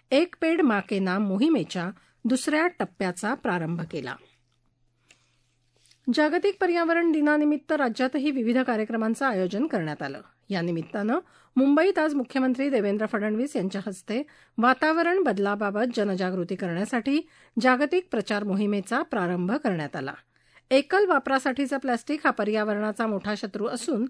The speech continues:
त्याचा वापर थांबवणं हा पर्यावरण संवर्धनासाठीचा महत्त्वपूर्ण निर्णय असल्याचं मुख्यमंत्री यावेळी म्हणाले. राज्य सरकारच्या दहा कोटी वृक्ष लागवड मोहिमेत नागरिकांनी सहभागी होण्याचं आवाहन त्यांनी केलं.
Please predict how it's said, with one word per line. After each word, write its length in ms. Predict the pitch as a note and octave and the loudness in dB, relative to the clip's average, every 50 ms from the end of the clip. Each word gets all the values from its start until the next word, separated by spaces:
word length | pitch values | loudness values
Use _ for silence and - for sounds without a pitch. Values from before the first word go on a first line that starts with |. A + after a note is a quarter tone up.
| - _ - | -4 _ -2
त्याचा 360 | A#3+ G3+ G3 - A#3+ G3+ F#3+ | -2 -2 -2 -2 -2 -2 -2
वापर 380 | F#3 F#3 F3+ F3 - A#3+ C4 - - - | 0 -2 -2 -2 0 0 0 0 0 -2
थांबवणं 540 | - A3 G3 G3+ G#3+ A3+ B3 C4 D4 F4 F#4+ D#4+ | -2 -2 0 0 2 2 2 2 2 0 0 0
हा 140 | C4+ G#3+ | -2 -2
पर्यावरण 640 | G#3+ - - A3+ G#3+ A3+ B3+ C#4 C#4+ D4+ D#4 D#4+ F4 G4 | -2 -2 -4 -4 -2 2 2 2 2 2 0 0 0 -2
संवर्धनासाठीचा 1300 | - - A3+ F3 F#3 F#3+ G3 G3 F#3+ G#3 F#3+ F#3+ F#3 F#3 - G3 F3 F3 D4+ E4+ F4 - A3 E3+ F3 F#3+ F#3 - _ _ _ _ _ - | -2 -2 -4 -2 -2 -2 -2 -2 -2 -2 -2 -2 -2 -4 -6 -8 -6 -2 -2 -2 -2 -2 -4 -4 -4 -4 -6 -10 _ _ _ _ _ 0
महत्त्वपूर्ण 720 | A#3+ C4 C#4+ F4 F4 - - F4+ D#4 - A#3 F#3+ F#3 G3 | 0 2 2 0 0 0 -2 -2 0 2 2 2 2 2
निर्णय 500 | G3 G3 G3+ G3+ F#3+ F#3 F#3+ F#3 F3+ F#3+ - | 0 0 0 0 0 0 0 0 -2 -4 -6
असल्याचं 460 | F#3 F#3 - - G#3+ A3 A3 - D4+ | -8 -8 -6 -4 -4 -4 -2 -2 -2
मुख्यमंत्री 600 | E4+ D4 - - - G3+ G3 F#3+ F#3 F3 G3+ C#4 | -2 -2 -4 -4 -4 -4 -2 -2 -2 -2 -2 -2
यावेळी 320 | E4 A#3+ E3 E3+ D#3+ D#3 D#3 | 0 0 -2 -2 -2 -2 -2
म्हणाले. 400 | F3 F3+ E3 D#3+ D3+ C3 C#3 D#3 - _ _ _ _ _ _ _ _ _ _ _ _ _ _ | -2 -2 -4 -4 -6 -8 -10 -12 -14 _ _ _ _ _ _ _ _ _ _ _ _ _ _
राज्य 320 | G#3+ G#3+ G3+ G3 F#3+ A3+ G#3+ | -2 0 0 0 0 -2 -2
सरकारच्या 500 | - B3 G3+ - G#3 F#3+ F#3 - C4+ D4 | -2 -2 -2 0 -2 -2 0 0 0 0
दहा 260 | C#4+ C4 A#3+ B3 D#4 | 2 0 2 2 0
कोटी 360 | D#4+ - E4+ D#4+ - F4+ F4+ | 0 0 -2 0 2 2 2
वृक्ष 380 | F4 C#4 A3+ G#3 - - - C4 | 4 2 0 -2 -2 -4 -2 0
लागवड 440 | B3+ B3+ A#3 F#3+ G3+ G3 G3+ G3+ G#3 | 0 2 0 0 0 0 0 0 0
मोहिमेत 420 | G#3 F3+ F3+ A3 B3+ C4 D4 E4 E4 _ - | 0 0 2 2 2 2 2 -2 -2 _ -2
नागरिकांनी 760 | A3+ G3+ G#3 A3 C4+ E4+ F4 C4 F#3+ F3+ F3+ F#3 F#3 G3 A3 - _ _ _ _ _ - - | -2 0 0 2 0 0 2 0 0 0 0 0 0 -2 -2 -6 _ _ _ _ _ -4 -2
सहभागी 560 | C#4+ C4 D#4 E4+ D#4 D#4 D#4+ D#4 D#4+ E4 F4 | 0 2 2 4 4 4 2 2 2 0 2
होण्याचं 440 | D#4+ C#4 G#3 F#3 F#3+ G3+ - - B3+ | 2 2 2 2 0 -2 -2 -2 -2
आवाहन 480 | C4 A3+ F3 E3 E3+ F#3 G3 G#3+ C4 E4 - | -2 -2 -2 -2 -2 0 0 0 0 0 -2
त्यांनी 240 | G#3+ E3+ E3 D#3+ D3 | -2 -2 -2 -4 -4
केलं. 320 | - E3 D3 C#3 D3 | -4 -6 -6 -6 -8